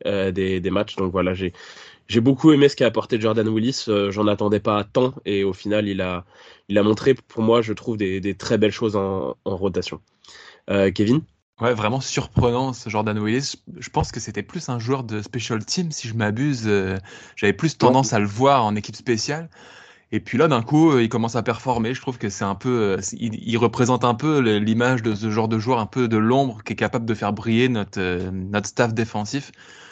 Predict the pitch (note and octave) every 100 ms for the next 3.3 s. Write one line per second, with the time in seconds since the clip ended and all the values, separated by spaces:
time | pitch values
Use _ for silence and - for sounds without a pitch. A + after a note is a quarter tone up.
0 | - - - _ - A2 B2+ A2+ A#2 G#2+
1 | A#2+ B2 A2 - A2+ G#2+ G2+ B2 C3+ A2
2 | G#2 G#2 A2 B2+ A2+ A2 G2+ - - D#3
3 | G#2+ G2